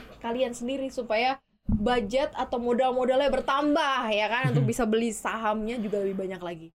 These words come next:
Speaker 1: Banyak yang boncos di saham. Mitos atau fakta?
Speaker 2: Banyak yang bangkrut di saham, iya.
Speaker 1: Bangkrut?
Speaker 2: Banyak yang bangkrut, boncos. Boncos, iya.
Speaker 1: Kalau boncos kan rugi ya
Speaker 2: Iya,
Speaker 1: udah gitu. Kalau
Speaker 2: rugi, iya.
Speaker 1: bangkrut lu sampai kehilangan, mungkin udah jual apa,
Speaker 2: Dari,
Speaker 1: jual apa,
Speaker 2: dari
Speaker 1: jual
Speaker 2: boncos
Speaker 1: apa.
Speaker 2: dulu ya, boncos
Speaker 1: Dari
Speaker 2: tuh,
Speaker 1: boncos
Speaker 2: iya.
Speaker 1: dulu, oke.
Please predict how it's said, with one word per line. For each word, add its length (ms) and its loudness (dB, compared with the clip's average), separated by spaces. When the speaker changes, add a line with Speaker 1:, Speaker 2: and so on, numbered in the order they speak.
Speaker 1:
Banyak 320 0
yang 180 0
boncos 480 2
di 240 4
saham. 480 -2
Mitos 300 0
atau 80 2
fakta? 320 -4
Speaker 2:
Banyak 240 -2
yang 140 2
bangkrut 320 -2
di 80 -2
saham, 300 -2
iya. 340 0
Speaker 1:
Bangkrut? 480 0
Speaker 2:
Banyak 80 -10
yang 220 -20
bangkrut, 400 0
boncos. 460 0
Boncos, 560 0
iya. 240 4
Speaker 1:
Kalau 160 2
boncos 320 2
kan 100 2
rugi 460 0
ya 80 2
Speaker 2:
Iya, 80 2
Speaker 1:
udah 140 2
gitu. 120 0
Kalau 140 2
Speaker 2:
rugi, 80 2
iya. 40 6
Speaker 1:
bangkrut 160 2
lu 140 4
sampai 300 -2
kehilangan, 600 2
mungkin 240 -2
udah 180 4
jual 300 2
apa, 160 -2
Speaker 2:
Dari, 240 4
Speaker 1:
jual 80 4
apa, 80 6
Speaker 2:
dari 160 4
Speaker 1:
jual 140 2
Speaker 2:
boncos 260 0
Speaker 1:
apa. 80 -6
Speaker 2:
dulu 140 6
ya, 120 6
boncos 300 2
Speaker 1:
Dari 80 4
Speaker 2:
tuh, 100 4
Speaker 1:
boncos 140 4
Speaker 2:
iya. 80 2
Speaker 1:
dulu, 240 2
oke. 240 0